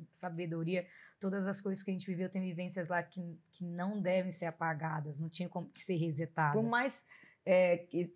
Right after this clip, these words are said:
Speaker 2: que a gente tenha passado por situações difíceis, elas transformaram a gente. A gente é o que é hoje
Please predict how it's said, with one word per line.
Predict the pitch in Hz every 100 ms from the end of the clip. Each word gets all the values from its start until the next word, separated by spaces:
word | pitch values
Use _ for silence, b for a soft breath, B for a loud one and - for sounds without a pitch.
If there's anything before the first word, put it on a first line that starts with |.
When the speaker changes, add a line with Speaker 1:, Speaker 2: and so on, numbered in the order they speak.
| - 156
Speaker 2:
que | 180 175 170
a |
gente | 160 170 156 165
tenha | 185 170
passado | 175 151 165 156
por | 175 156
situações | - 180 180 160 - 180 160
difíceis, | 160 - 190 233 - 156 143 - _ _ _ -
elas | 196 208 208
transformaram | 233 233 - 247 254 247 254 262
a | 285
gente. | 302 294 254 - 202
A | 190
gente | 196 196
é | 214
o | 214
que | 240 226
é | 226
hoje | 226 220 233 285